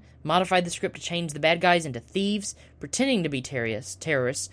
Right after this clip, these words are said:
so the audience could enjoy their intention of grabbing money. Um, he felt having terrorists as the villains would make the movie less enjoyable and give it a political angle,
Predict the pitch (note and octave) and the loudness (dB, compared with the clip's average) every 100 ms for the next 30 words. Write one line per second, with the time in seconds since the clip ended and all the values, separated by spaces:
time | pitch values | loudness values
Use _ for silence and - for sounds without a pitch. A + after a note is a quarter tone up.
0 | - - - D#3 B2+ G#3 G3+ - E3 D#3 | -14 -18 -4 2 4 4 4 0 -6 -2
1 | F#3 F#3+ E3+ E3+ G#3 G#3 D#3+ A2 C3 C3 | 2 2 2 0 -2 -4 -2 -4 -4 0
2 | B2+ D3 D#3 C#3+ C#3 G#2 - _ _ _ | 2 2 -2 -4 -6 -8 -10 _ _ _
3 | _ _ _ _ _ _ _ _ _ - | _ _ _ _ _ _ _ _ _ -18
4 | A#2+ A#2 A2+ A2+ A2+ A2 G#2+ G#2+ A#2+ - | -14 -10 -10 -8 -8 -8 -8 -10 -12 -18
5 | - - _ _ _ _ - E3 G3 F#3+ | -20 -20 _ _ _ _ -8 2 4 4
6 | E3+ F3+ F#3 F3 G3+ G3+ G3 D#3+ D#3+ G3+ | 4 2 0 2 2 2 0 -4 -2 0
7 | G#3 G#3+ F3 D3+ D#3+ D#3+ - D#3+ D#3 D3+ | 0 0 -2 -2 -4 -4 -6 -2 -2 0
8 | D3 C#3+ C#3 F3 G3+ F#3+ G3+ D3 E3 E3+ | 0 -2 0 4 4 4 2 0 -2 -2
9 | E3+ - F#3 - D#3 - A3 F2+ F2 | -4 -4 -4 -4 -4 -4 -4 -4 -6